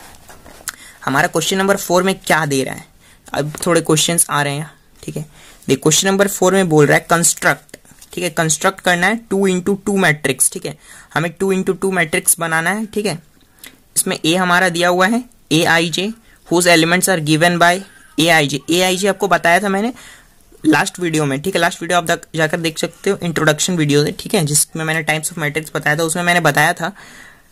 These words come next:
कि आप पोजीशन को कैसे जज कर सकते हो। पोजीशन को जज करने का तरीका है एआईजे, ठीक है, इसको पोजीशन को आप एआईजे फॉर्म में लिख सकते हो। तो आई हमारा हो गया रो और जे हो गया हमारा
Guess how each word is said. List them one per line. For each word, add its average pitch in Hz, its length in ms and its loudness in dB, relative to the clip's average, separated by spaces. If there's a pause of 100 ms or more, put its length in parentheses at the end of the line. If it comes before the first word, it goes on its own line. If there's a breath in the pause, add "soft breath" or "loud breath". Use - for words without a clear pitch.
(160)
कि 165 60 4
आप 175 200 2
पोजीशन 170 460 0
को 220 120 -2
कैसे 175 300 0
जज 175 220 -2
कर 151 140 2
सकते 147 280 -2
हो। 139 100 -2
पोजीशन 151 340 0
को 202 100 4
जज 170 220 2
करने 170 260 2
का 175 120 2
तरीका 156 340 2
है 180 140 0 (100)
एआईजे, 147 680 2
ठीक 185 200 -10
है, 196 80 -2
इसको 180 220 -6
पोजीशन 156 380 0
को 185 80 0
आप 180 180 -2
एआईजे 165 400 2
फॉर्म 180 220 -2
में 180 100 -2
लिख 175 160 -2
सकते - 280 0
हो। 392 120 2 (680 loud breath)
तो 165 220 4
आई 170 220 2
हमारा 190 340 2
हो 190 140 -2
गया 190 240 0 (800 soft breath)
रो 175 360 6 (160)
और 151 120 6
जे 143 160 2
हो 156 120 6
गया 160 180 2
हमारा 170 280 2